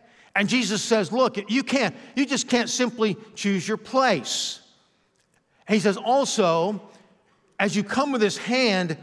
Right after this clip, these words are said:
toward me, it needs to come empty. It needs to become, be, become open to me, not only a place, but also our possessions as well." Because, and, and we talk about this during stewardship emphasis every year,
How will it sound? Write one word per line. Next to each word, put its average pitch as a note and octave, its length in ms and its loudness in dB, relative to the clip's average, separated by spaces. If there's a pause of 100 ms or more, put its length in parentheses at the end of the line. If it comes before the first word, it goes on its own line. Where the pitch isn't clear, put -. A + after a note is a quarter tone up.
(120)
toward G#3+ 260 2
me, D3 560 0 (680)
it G3 160 0
needs A3+ 320 2
to A#3 100 0
come G3 440 0
empty. G#3 320 0
It D#3+ 80 -4
needs G#3+ 240 -4
to G3+ 80 0
become, E3 480 -2 (360)
be, F#3+ 120 -6
become E3+ 540 -4
open F3 640 -2 (520)
to G#3 180 0
me, C3 260 -2
not G#3 180 2
only G#3 200 0
a D#3 60 -4
place, - 600 -4 (1160)
but - 80 -6
also F3 280 2
our D#3+ 120 2
possessions C#3 540 -4
as B2+ 140 -12
well." C3 260 -6 (760)
Because, F3+ 500 0 (100)
and, E3 160 -2
and D#3+ 160 -6
we D3 100 -6
talk G#3 260 -2
about F3 260 0
this F3 160 -2
during D3+ 400 -2
stewardship E3 520 -2
emphasis D3 380 -6
every C#3+ 220 -2
year, D#3 320 -2